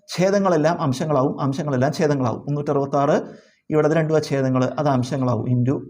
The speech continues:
ഒന്ന്, രണ്ട്, മൂന്ന്, നാല്, പതിനായിരം into നൂറ് by ഇവിടുത്തെ അംശങ്ങൾ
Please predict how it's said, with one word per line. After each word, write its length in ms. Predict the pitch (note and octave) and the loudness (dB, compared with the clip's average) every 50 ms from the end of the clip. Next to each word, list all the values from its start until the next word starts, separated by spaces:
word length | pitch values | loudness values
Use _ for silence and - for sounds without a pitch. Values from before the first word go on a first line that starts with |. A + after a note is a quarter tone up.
| - - _ - - - - C#3 | -20 -20 _ -20 -18 -12 -8 -6
ഒന്ന്, 220 | B2+ A#2+ B2 A#2+ B2 B2 B2 | -4 -2 -2 -2 -2 -4 -4
രണ്ട്, 220 | B2 A#2+ A#2+ B2+ C#3 C3 B2 | -6 -6 -4 -4 -6 -4 -4
മൂന്ന്, 180 | A#2+ B2 B2 A#2+ A#2+ | -4 -2 -2 -2 -2
നാല്, 160 | A#2+ A#2+ A#2 B2 | -2 -2 -2 -2
പതിനായിരം 440 | A#2+ B2 B2 B2 A#2+ B2+ B2+ C3+ - - C#3 B2+ | -2 0 0 0 0 0 -2 -2 -4 -6 -6 -4
into 260 | B2+ B2+ C3 E3+ G3 - - - - - - B2+ A#2 | -2 0 2 2 0 0 -2 -10 -14 -14 -10 -8 -6
നൂറ് 380 | A2+ A2+ A2+ A2+ A2+ B2 C#3+ F#3 G#3 - - - - _ _ - - - - - - - - C3+ | -4 -4 -2 -2 -2 -2 -2 -2 -4 -8 -14 -20 -20 _ _ -20 -20 -20 -20 -20 -16 -8 -2 0
by 140 | C#3+ C3 B2+ C3 - - - - - | 2 2 2 0 -4 -8 -16 -10 -6
ഇവിടുത്തെ 200 | - D#3 E3 F#3 E3 | -4 -2 0 0 0
അംശങ്ങൾ 360 | E3 F3+ F3+ - F3+ F3+ F#3 | 0 0 0 0 0 2 2